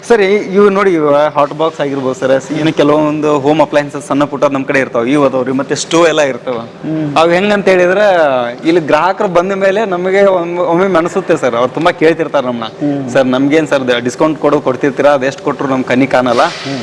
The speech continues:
Speaker 1: ನಿಮ್ ಕಂಪನಿ ಅಂತ ಐತಿ, ಏನಾದ್ರು ಕೊಡ್ರಿ" ಅಂತ ತಿಂತಿರ್ತಾರ. ಅಂತ ಟೈಮ್ನಲ್ಲಿ ನಾವು ಇದು ನೋಡಿ, ಇದನ್ನ ಆಫರ್ ಒಳಗೆ ಏನ್ ಮೆನ್ಷನ್ ಮಾಡಿಲ್ಲ ನಾವು, ಸ್ಟೋವ್
Speaker 2: ಹೌದು,
Speaker 1: ಆಗಿರೋದು.
Speaker 2: ಹೌದು, ಸ್ಟವ್.
Speaker 1: ಈ ತರದ್ದು, ಇನ್ನು ಗ್ಯಾ-, ಗ್ಯಾಸ್ ಎಲ್ಲ ಇದಾವೆ ಸರ್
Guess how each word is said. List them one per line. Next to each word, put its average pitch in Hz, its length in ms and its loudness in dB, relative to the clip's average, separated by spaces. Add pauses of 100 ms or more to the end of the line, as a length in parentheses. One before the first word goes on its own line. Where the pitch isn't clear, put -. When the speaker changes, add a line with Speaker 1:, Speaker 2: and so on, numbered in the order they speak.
Speaker 1:
ನಿಮ್ 202 160 4
ಕಂಪನಿ 202 280 0
ಅಂತ 196 140 0
ಐತಿ, 175 220 0
ಏನಾದ್ರು 170 400 2
ಕೊಡ್ರಿ" 151 320 -2
ಅಂತ 131 140 -6
ತಿಂತಿರ್ತಾರ. 127 420 -4
ಅಂತ 190 300 0
ಟೈಮ್ನಲ್ಲಿ 214 420 0
ನಾವು 202 120 2
ಇದು 170 180 0
ನೋಡಿ, 160 220 0
ಇದನ್ನ 143 180 -2
ಆಫರ್ 143 320 2
ಒಳಗೆ 170 200 0
ಏನ್ 160 120 -6
ಮೆನ್ಷನ್ 143 300 -6
ಮಾಡಿಲ್ಲ 123 280 -2
ನಾವು, 110 320 -12
ಸ್ಟೋವ್ 143 220 4
Speaker 2:
ಹೌದು, 143 120 2
Speaker 1:
ಆಗಿರೋದು. 113 300 -2
Speaker 2:
ಹೌದು, 131 360 2
ಸ್ಟವ್. 170 500 2
Speaker 1:
ಈ 160 180 2
ತರದ್ದು, 139 440 2
ಇನ್ನು 147 300 0
ಗ್ಯಾ-, 139 240 2
ಗ್ಯಾಸ್ 147 300 0
ಎಲ್ಲ 151 120 -2
ಇದಾವೆ 123 220 -4
ಸರ್ 113 160 -10